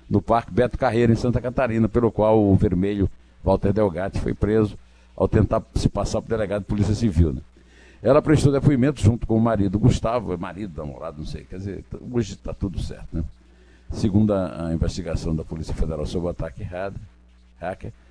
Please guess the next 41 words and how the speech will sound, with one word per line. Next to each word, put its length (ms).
Suelen 540
movimentou 800
entre 280
sete 400
de 100
março 500
e 80
vinte 300
e 60
nove 240
de 100
maio 200
de 40
dois 140
mil 80
e 40
dezenove 460
uma 180
renda 260
mensal, 640
é, 520
de, 380
com 140
renda 240
mensal 300
de 60
dois 180
mil 140
cento 300
e 20
noventa 360
e 80
dois, 320
e, 320
a, 220
os 160
agentes 320
encontraram 460
cem 240
mil 260
reais 500